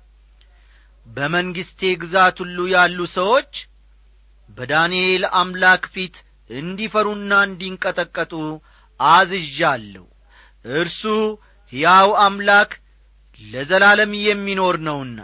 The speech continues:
መንግሥቱም የማይጠፋ ነው። ግዛቱም እስከ መጨረሻ ድረስ ይኖራል። ያድናል፣ ይታደግማል። በሰማይና በምድርም ተአምራትንና ድንቅን ይሠራል። ዳንኤልንም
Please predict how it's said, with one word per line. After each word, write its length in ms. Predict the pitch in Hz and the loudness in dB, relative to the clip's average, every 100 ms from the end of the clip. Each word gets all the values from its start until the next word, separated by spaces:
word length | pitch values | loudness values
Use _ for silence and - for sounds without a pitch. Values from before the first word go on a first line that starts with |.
| - _ _ _ _ | -20 _ _ _ _
መንግሥቱም 600 | 117 139 135 135 - 151 156 | -12 -10 -10 -12 -10 -6 -4
የማይጠፋ 560 | 202 262 277 277 285 277 | -2 2 2 0 2 2
ነው። 140 | 214 113 - _ _ _ _ - | 2 -2 -12 _ _ _ _ -20
ግዛቱም 600 | 123 151 170 170 185 175 175 170 _ _ _ | -4 2 2 2 -4 -6 -10 -16 _ _ _
እስከ 460 | 113 147 180 - 214 | -6 -4 -4 0 0
መጨረሻ 440 | 220 226 208 208 214 190 | 0 0 0 2 2 2
ድረስ 260 | 175 170 160 | 2 -2 -4
ይኖራል። 420 | 147 131 113 80 _ _ _ _ _ _ | -8 -8 -10 -14 _ _ _ _ _ _
ያድናል፣ 760 | 120 123 190 220 220 214 208 202 208 _ _ _ - | -14 2 6 6 4 4 4 2 -4 _ _ _ -18
ይታደግማል። 1160 | 143 277 - - 269 202 208 175 165 143 117 - _ _ _ _ | -8 -8 -4 2 4 4 0 0 -4 -6 -10 -12 _ _ _ _
በሰማይና 760 | 123 165 160 170 175 180 180 180 185 | -8 -2 2 4 2 -2 -2 2 2
በምድርም 480 | 175 175 165 180 180 180 - _ _ - | 2 -4 -4 -6 -6 -10 -14 _ _ -4
ተአምራትንና 960 | 135 170 190 202 196 190 202 202 196 202 | 2 2 2 4 4 4 -4 -6 0 0
ድንቅን 480 | 185 196 202 - 214 | 0 -4 -10 -10 -8
ይሠራል። 420 | 185 185 143 101 _ _ _ _ | -2 0 0 -4 _ _ _ _
ዳንኤልንም 800 | 117 156 170 175 170 170 170 160 | -2 2 2 2 -2 -2 -4 -6